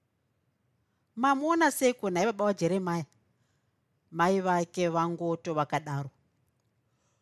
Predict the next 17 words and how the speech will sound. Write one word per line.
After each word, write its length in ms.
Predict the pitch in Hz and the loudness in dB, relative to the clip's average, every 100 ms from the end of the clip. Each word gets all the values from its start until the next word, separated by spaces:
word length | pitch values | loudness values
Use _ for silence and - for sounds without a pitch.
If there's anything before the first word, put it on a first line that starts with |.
| _ _ | _ _
"Kushanda 420 | 269 - 339 381 | -8 -2 0 0
kwaanoita 600 | - 269 254 254 233 214 | 2 2 2 0 2 2
uku 240 | 175 - _ _ | 0 -4 _ _
hakuzi 420 | 165 - 381 - | -2 -2 -4 -6
kwega, 380 | - 233 185 151 | -2 0 0 0
mai 140 | 170 | 0
vomwana. 440 | 175 165 156 143 - _ _ _ _ _ _ _ | 0 -2 -4 -8 -10 _ _ _ _ _ _ _
Ini 220 | 233 254 | -2 0
ndinoshandawo 720 | 320 240 202 - 202 196 175 | 0 -2 -4 -2 0 2 0
zvangu, 360 | 160 139 156 - | -2 -4 -6 -6
asi 320 | - 202 - | -4 -4 -4
uyu 260 | 254 214 190 | -8 -4 0
handikona. 520 | 180 190 - 170 156 - _ _ _ _ _ _ - | -2 -2 -6 -6 -6 -12 _ _ _ _ _ _ -6
Munhu 260 | 208 170 | -2 0
anoti 360 | 156 220 262 277 | 0 -2 -4 -6
ichi 300 | 220 190 - | -8 -10 -8
bate, 420 | 226 240 214 151 | -4 -4 -2 -4